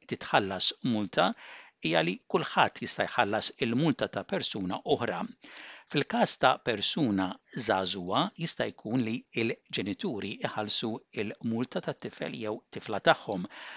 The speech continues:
Naturalment, dan jista' jkollu effett kuntrarju meta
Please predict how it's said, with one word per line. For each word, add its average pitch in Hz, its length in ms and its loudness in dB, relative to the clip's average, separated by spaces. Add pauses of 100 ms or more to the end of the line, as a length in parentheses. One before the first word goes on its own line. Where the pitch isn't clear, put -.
(240)
Naturalment, 127 800 4
dan 107 220 6
jista' - 320 0
jkollu 120 400 -2 (180)
effett - 480 -4
kuntrarju 135 640 0
meta 101 380 2